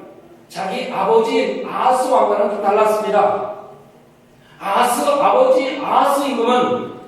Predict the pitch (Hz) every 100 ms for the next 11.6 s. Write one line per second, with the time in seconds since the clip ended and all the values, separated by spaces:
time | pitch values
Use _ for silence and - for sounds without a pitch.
0 | - - - 208 - - 285 277 330 320
1 | - 208 202 180 190 - - - - -
2 | 294 330 311 311 - 202 208 202 170 160
3 | - - - - - - - 165 165 127
4 | 120 - - _ - _ - 240 226 220
5 | 214 208 - - - - - 156 196 -
6 | - - - - - - _ _ _ -
7 | 139 156 151 151 151 151 - - - 277
8 | 262 262 - 254 254 - - - - -
9 | - - - - _ _ _ _ _ _
10 | _ _ _ _ - _ _ _ - -
11 | _ _ _ _ _ 160